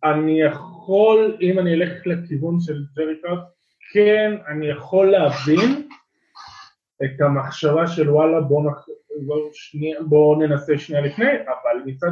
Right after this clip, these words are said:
שני, וואלה, פיפן ביקש טרייד בגלל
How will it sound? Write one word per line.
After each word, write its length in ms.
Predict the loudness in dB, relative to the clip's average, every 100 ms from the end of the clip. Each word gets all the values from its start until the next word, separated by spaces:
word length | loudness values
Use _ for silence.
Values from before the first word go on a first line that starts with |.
| -4
שני, 400 | -4 -4 -4 _ _ _ _ _ _ _ _ 0
וואלה, 280 | 4 4 2 -8 -18 _ _ _ _ _ 0
פיפן 360 | 2 2 2
ביקש 680 | 2 0 0 -2 -6 -16 _
טרייד 380 | 0 2 4 0
בגלל 380 | -2 0 0 0